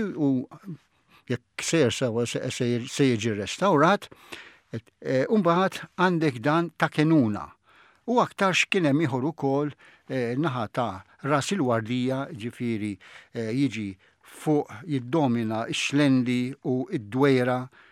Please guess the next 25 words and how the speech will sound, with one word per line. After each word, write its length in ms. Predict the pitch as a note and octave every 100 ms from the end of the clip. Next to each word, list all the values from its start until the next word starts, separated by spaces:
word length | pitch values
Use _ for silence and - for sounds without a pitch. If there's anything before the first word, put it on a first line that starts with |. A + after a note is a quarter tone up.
| _ -
fit-tarf 680 | - F#3+ - C#3 B2+ B2 -
liħor 540 | C3+ A#2+ - A2 A2 - -
ta' 140 | A#2 C3
Għawdex. 440 | C3+ G#2+ G2+ - - - -
Dawn 180 | D3+ D3
kienu 220 | C3 B2
jagħtu 220 | A#2+ A#2
sinjal 320 | G#2 A#2+ A#2+ C3+
lil 120 | F3+
xulxin 500 | D#3+ B2+ C#3 C#3 C3+ - _ -
u 100 | F#3
kol 320 | - A2+ A#2 A#2 _ _ _
li 220 | A#2 A#2+ A#2+ -
dej 420 | C3+ A#2 A#2 A#2 - C3
il-Baħħara. 640 | F#2+ A2 - C#3+ A2 G2 - - - -
Eh, 360 | C3+ C3 B2 A#2+ -
torri 480 | A#3 E3 B2 A#2 G#2 F#2 - - - _
ta' 320 | C#3 A#2 A2
Kenuna 540 | - D3 A3+ E3 C3+ A#2+
imbena 440 | E3+ B2+ A#2+ A2+ A2
fl-elf 400 | - D3 A2 -
tminmija 440 | A2 C3+ B2 G#2 G#2
tminja 260 | A2 G#2+ B2+
u 120 | F#3+
erbejn 400 | D3 B2+ D3+ E3+